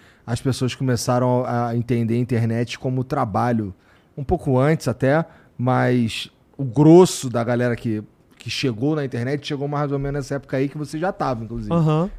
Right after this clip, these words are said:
Speaker 1: Né? E, porra, é, é, não sei se é um,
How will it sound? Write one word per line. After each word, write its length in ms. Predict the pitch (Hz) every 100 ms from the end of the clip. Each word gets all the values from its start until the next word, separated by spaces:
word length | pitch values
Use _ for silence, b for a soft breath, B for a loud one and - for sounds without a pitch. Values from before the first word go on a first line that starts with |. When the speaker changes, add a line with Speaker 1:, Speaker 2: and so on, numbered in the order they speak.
| -
Speaker 1:
Né? 220 | 117 123 139 b b b b
E, 100 | 165
porra, 380 | 165 220 180 135
é, 680 | 139 147 143 143 135 139 135
é, 40 | 135
não 100 | 175
sei 200 | - 214
se 120 | -
é 80 | 208
um, 220 | 202